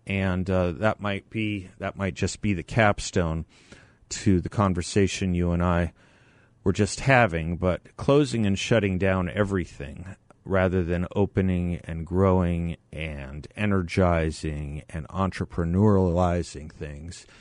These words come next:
is just not, not the country we grew up to believe in, we grew up to think was the country that could succeed. Y-, you know, Abraham Lincoln famously called this country the last best hope of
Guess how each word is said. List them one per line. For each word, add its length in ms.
is 180
just 280
not, 360
not 280
the 60
country 640
we 460
grew 280
up 220
to 420
believe 400
in, 220
we 120
grew 260
up 220
to 100
think 420
was 220
the 80
country 340
that 200
could 220
succeed. 680
Y-, 80
you 180
know, 160
Abraham 420
Lincoln 380
famously 500
called 280
this 160
country 260
the 80
last 400
best 320
hope 260
of 140